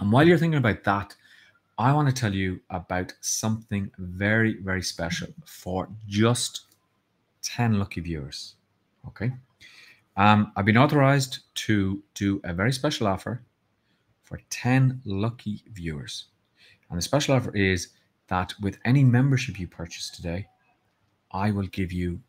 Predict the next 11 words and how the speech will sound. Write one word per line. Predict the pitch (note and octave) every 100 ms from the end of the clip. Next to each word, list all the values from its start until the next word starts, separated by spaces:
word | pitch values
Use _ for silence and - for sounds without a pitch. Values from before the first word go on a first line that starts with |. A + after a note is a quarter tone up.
| -
a | E2 -
double | F#2 F2+ F#2 - _
credit | - E2 D#2 D2 - _
bonus, | D#2+ D#2 C2+ - - - _ _ _ _ -
okay? | - G2+ A#2+ - _ - - _ _
This | -
will | F2
be | F2+ G2
on | G2 F#2+ F#2 F#2+ -
our | F2 F2 F2 E2 - _ _ _
monthly | F#2+ A#2 A#2 B2+ C3